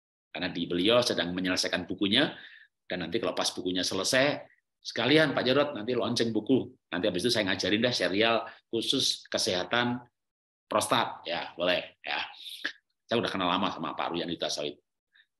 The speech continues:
Dokter Ruyandi Hutasoit ini kalau dulu teman-teman tahu ada, pernah ada partai yang <laughs> gagal masuk pemilu berikutnya, itu ketua Partai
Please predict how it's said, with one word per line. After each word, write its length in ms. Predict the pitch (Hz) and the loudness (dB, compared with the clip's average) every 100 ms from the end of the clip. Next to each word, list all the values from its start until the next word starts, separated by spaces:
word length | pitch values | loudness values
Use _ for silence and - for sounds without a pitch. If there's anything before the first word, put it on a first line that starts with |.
| _ | _
Dokter 680 | - - - 131 135 139 - - _ _ _ | -4 -4 0 2 4 2 -2 -12 _ _ _
Ruyandi 400 | 104 104 95 110 | 2 2 4 2
Hutasoit 400 | 104 92 87 95 | 0 0 0 0
ini 220 | 95 98 113 | 0 -2 0
kalau 180 | 98 | 0
dulu 160 | 80 92 | 0 -2
teman-teman 380 | 90 90 90 92 | -2 -4 -6 -4
tahu 320 | 87 90 95 90 | 0 0 0 -4
ada, 180 | 85 85 | -4 -4
pernah 240 | 85 87 | -4 -4
ada 140 | 85 | -4
partai 340 | 85 82 - 92 | -4 -2 0 0
yang 240 | 85 85 82 - - - - - - | 0 -4 -8 -12 -14 -18 -18 -12 -8
<laughs> 720 | - - - - - - 104 | -8 -8 -14 -12 -12 -6 -2
gagal 340 | 98 101 110 | 0 2 0
masuk 320 | 101 101 104 | 0 -2 -2
pemilu 320 | 104 101 98 | -2 0 -2
berikutnya, 480 | 107 98 98 113 117 | -2 -2 -2 -2 -2
itu 80 | - | -2
ketua 320 | - - 95 | -4 0 0
Partai 640 | 98 87 - 90 92 95 | 0 -2 0 2 2 0